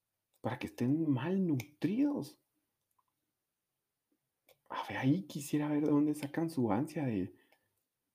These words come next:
de, de, de eso que, que dicen, de, de estar como, como a lo Rocky, ¿verdad? De, eh, al cien por ciento, ser el ganador, sin energía, sin alimentación, sin, sin ayuda.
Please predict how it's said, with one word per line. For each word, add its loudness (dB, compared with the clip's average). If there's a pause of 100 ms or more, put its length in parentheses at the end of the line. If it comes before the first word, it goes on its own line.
(340)
de, 0
de, -2
de 2
eso -4
que, -4
que -6
dicen, 0
de, -4
de -10
estar -4
como, -2
como -6
a -2
lo 0
Rocky, 0
¿verdad? 0
De, -2 (520)
eh, -6
al -6
cien 0
por -2
ciento, -2
ser 2
el 6
ganador, -2 (640)
sin -4
energía, -2
sin -2
alimentación, -2
sin, -2 (840)
sin 2
ayuda. -4